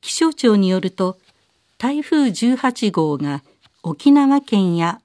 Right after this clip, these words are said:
鹿児島県の奄美地方に向かっています。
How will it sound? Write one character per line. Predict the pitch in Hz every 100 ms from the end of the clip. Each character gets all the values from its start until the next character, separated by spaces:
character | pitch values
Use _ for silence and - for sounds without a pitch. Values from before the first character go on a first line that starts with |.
| -
鹿 | 185 185
児 | 277
島 | 311 294 269
県 | 233 202
の | 190 175
奄 | 202 262
美 | 285 285
地 | 277
方 | - 202
に | 156 151
向 | 147
か | -
っ | 165
て | - 170
い | 160
ま | 151
す。 | -